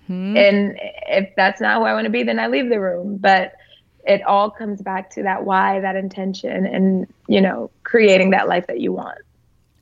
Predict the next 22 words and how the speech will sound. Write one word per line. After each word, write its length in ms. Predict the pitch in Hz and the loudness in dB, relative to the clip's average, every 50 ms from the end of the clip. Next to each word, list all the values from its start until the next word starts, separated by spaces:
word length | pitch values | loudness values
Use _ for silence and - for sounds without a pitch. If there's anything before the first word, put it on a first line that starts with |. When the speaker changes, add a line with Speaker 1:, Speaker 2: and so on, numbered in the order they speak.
| _ - | _ -14
Speaker 1:
Absolutely. 1000 | 180 185 190 180 - - 175 165 165 170 170 - - - 87 90 95 - - - | -12 -12 -10 -12 -12 -12 -10 -8 -8 -8 -8 -10 -12 -12 -12 -12 -12 -14 -14 -12
And 140 | - 202 196 | -10 -8 -6
I 280 | 202 196 202 190 - - _ _ - - - - _ _ - - - | -4 -4 -6 -6 -10 -14 _ _ -20 -20 -20 -20 _ _ -8 -2 0
also 300 | 196 226 240 - 320 311 | 0 0 2 0 -2 -2
think, 460 | 247 - _ 220 196 185 165 151 - 175 - - - 190 | -2 -4 _ -4 -2 -2 -2 -4 -8 -12 -18 -18 -18 -8
just 380 | - 196 180 175 - - - | -2 0 0 0 0 -4 -12
piggybacking 600 | - - 185 175 202 214 180 165 160 165 170 165 | -12 -12 -8 -6 -6 -4 -4 -4 -4 -4 -6 -8
off 140 | 160 156 - | -8 -8 -8
of 60 | 170 | -8
what 180 | 156 165 165 - | -6 -6 -6 -6
you 120 | 165 156 | -6 -10
said, 440 | 147 - - 170 165 165 156 151 160 - | -12 -10 -8 -6 -4 -4 -4 -6 -8 -10
sometimes 420 | - 185 175 170 185 175 156 165 | -8 -8 -6 -4 -6 -6 -6 -8
we 200 | 151 185 190 208 | -8 -8 -10 -6
can 160 | - 262 262 | -2 -2 0
be 120 | 262 262 214 | 0 -2 -4
so 180 | - - 185 | -4 -6 -4
much 180 | 175 170 160 - | -4 -4 -6 -4
harder 260 | 160 156 147 147 156 | -4 -4 -4 -2 -4
on 140 | 160 180 190 | -6 -6 -6
ourselves 640 | 196 208 214 - - 233 220 233 240 247 254 - - | -6 -6 -8 -6 -4 -4 -2 -2 -2 -4 -4 -8 -6
than 480 | - 185 175 170 160 156 156 151 151 | -4 -2 -2 0 -2 -2 -4 -6 -8